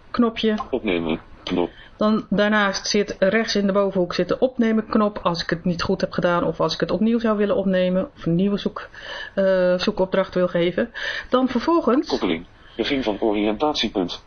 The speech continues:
Speaker 1: In beeld heb ik dat eigenlijk, als ik de voice-over niet zou gebruiken, heb ik daar een keuze tussen van, oké, ik wil het zoeken op, eh, Google, ik wil het zoeken op Wikipedia, ik wil het op zo-, Twitter zoeken, op YouTube zie-, zoeken of op muziek.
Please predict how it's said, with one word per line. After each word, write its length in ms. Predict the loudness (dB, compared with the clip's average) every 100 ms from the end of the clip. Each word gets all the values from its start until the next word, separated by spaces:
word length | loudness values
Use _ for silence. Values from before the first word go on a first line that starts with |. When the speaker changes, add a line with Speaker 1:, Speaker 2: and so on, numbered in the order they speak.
| -20 0
Speaker 1:
In 200 | 2 4
beeld 540 | 2 4 2 0 -2
heb 180 | 0 0
ik 120 | 0
dat 140 | 0 2
eigenlijk, 720 | 2 2 2 0 0 -2 0
als 160 | 0 0
ik 140 | 0
de 80 | 0
voice-over 480 | 0 0 2 0 2
niet 260 | 2 2 2
zou 180 | 2
gebruiken, 440 | 2 2 2 2 0
heb 140 | 2
ik 80 | 2
daar 180 | 2 4
een 140 | 2
keuze 420 | 2 2 4 0
tussen 340 | 2 2 2 0
van, 240 | 2 2
oké, 180 | 0 0
ik 240 | 0 0 0
wil 140 | 0
het 120 | 0
zoeken 260 | 0 -2 0
op, 200 | 0 0
eh, 400 | 2 2 2 2 2
Google, 400 | 2 2 0 0
ik 100 | 0
wil 120 | 0
het 100 | 0
zoeken 220 | 0 0
op 120 | 0
Wikipedia, 760 | 0 0 -2 2 2 4 2 2
ik 120 | 2
wil 120 | 2
het 140 | 2 0
op 140 | -4
zo-, 180 | -2 -4
Twitter 320 | 0 0 2
zoeken, 340 | 2 2 0 2
op 180 | 0 2
YouTube 480 | 2 2 2 0 0
zie-, 180 | 0 0
zoeken 420 | 0 0 2 2
of 200 | 2 0
op 140 | 0
muziek. 440 | 2 2 2 0